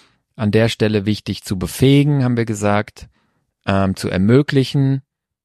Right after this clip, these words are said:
zu fördern, dann auch zu fordern und im letzten Schritt entsprechend zu vergüten, nämlich wenn die Leistung stimmt. Stimmt die Leistung nicht, im Sinne von stimmt der Umsatz nicht, müssen wir gucken, wie können wir weiter fordern und ermöglichen.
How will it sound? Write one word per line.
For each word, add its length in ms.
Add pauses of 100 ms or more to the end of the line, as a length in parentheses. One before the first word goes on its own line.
(160)
zu 160
fördern, 680 (640)
dann 220
auch 220
zu 160
fordern 640 (600)
und 180
im 140
letzten 380
Schritt 520 (480)
entsprechend 600
zu 120
vergüten, 680 (340)
nämlich 380
wenn 120
die 80
Leistung 380
stimmt. 320
Stimmt 260
die 80
Leistung 460
nicht, 280
im 120
Sinne 240
von 180
stimmt 300
der 140
Umsatz 400
nicht, 300 (580)
müssen 300
wir 320
gucken, 360
wie 100
können 200
wir 100
weiter 480 (240)
fordern 460
und 140
ermöglichen. 760